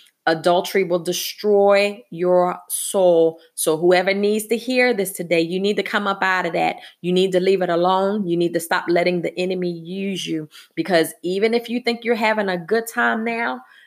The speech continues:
you will reap the penalty. And I promise you, no matter how good it is, it will not end up good for you. So you need to come up out of that thing and start fresh today.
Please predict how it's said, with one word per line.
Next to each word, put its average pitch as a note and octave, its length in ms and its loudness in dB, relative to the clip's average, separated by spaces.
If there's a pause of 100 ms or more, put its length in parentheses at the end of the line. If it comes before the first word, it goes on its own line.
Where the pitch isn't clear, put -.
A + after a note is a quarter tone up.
(320)
you C4 640 2 (140)
will G#3 680 4
reap F3+ 560 -4
the F#3 80 -6
penalty. F3 580 -4
And E3 140 -2
I D#3+ 120 0 (200)
promise G#3 480 0
you, D#3 220 -4 (500)
no E3+ 160 0
matter F3 220 2
how F#3+ 300 -2
good G#3+ 240 4
it G#3+ 100 4
is, A3 320 6
it G3 140 4
will F3 140 0
not F#3 300 -2
end F#3+ 200 -2
up F#3 180 -4
good F3+ 240 -2
for - 160 -10
you. E3+ 360 -4 (220)
So - 140 -6
you D#3+ 220 -2
need G#3+ 180 0
to G3 60 -2
come G3 200 -2
up F#3 140 0
out F#3 180 2
of F3 80 -4
that - 220 0
thing E3 320 -2
and D#3 240 -4
start F#3+ 380 2 (320)
fresh F#3+ 320 0
today. E3 480 0